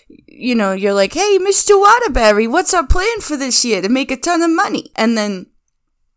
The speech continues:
"I'm Mister Waterbury," and I'm like, "Hey, so I actually am so glad you asked.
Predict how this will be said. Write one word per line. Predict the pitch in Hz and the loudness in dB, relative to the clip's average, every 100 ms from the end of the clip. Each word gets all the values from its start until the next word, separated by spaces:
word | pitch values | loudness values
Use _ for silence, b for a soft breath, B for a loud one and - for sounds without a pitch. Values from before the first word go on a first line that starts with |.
| - - - 196 | -18 -18 -6 0
"I'm | 240 | 2
Mister | 226 220 208 | 2 0 0
Waterbury," | 190 175 110 90 | -2 -2 -6 -6
and | 165 | -6
I'm | 180 | -4
like, | 180 175 | -4 -2
"Hey, | 277 233 - - | -2 -2 -4 -4
so | - 233 202 180 - | -2 0 -2 -4 -2
I | 196 196 | -2 -2
actually | - 202 - 220 | -6 -6 -4 -6
am | 175 | -6
so | 165 190 | -4 -4
glad | 196 196 | -6 -8
you | |
asked. | 185 160 160 - - | -8 -8 -6 -2 -2